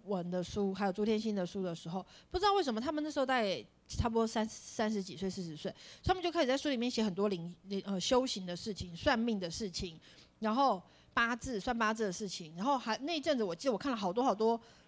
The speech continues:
文章，作家都在谈追寻人生，就是修行的事情这样。然后我那时候觉得，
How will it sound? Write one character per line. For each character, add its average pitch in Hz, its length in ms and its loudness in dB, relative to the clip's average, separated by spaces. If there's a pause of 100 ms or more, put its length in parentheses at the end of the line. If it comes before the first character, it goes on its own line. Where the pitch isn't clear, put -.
(580)
文 202 280 6
章， 214 300 4
作 240 160 4
家 202 180 0
都 240 140 0
在 240 120 4
谈 180 300 0 (1500)
追 240 200 6
寻 185 400 -4
人 180 240 -2
生， 175 320 -4
就 240 140 8
是 226 180 6 (320)
修 - 460 6
行 156 260 0
的 151 80 -4
事 165 220 -4
情 - 220 -10
这 156 60 -14
样。 - 120 -14
然 208 100 -2
后 330 80 6
我 247 80 6
那 254 140 4
时 254 80 4
候 240 80 8
觉 190 180 2
得， 160 220 0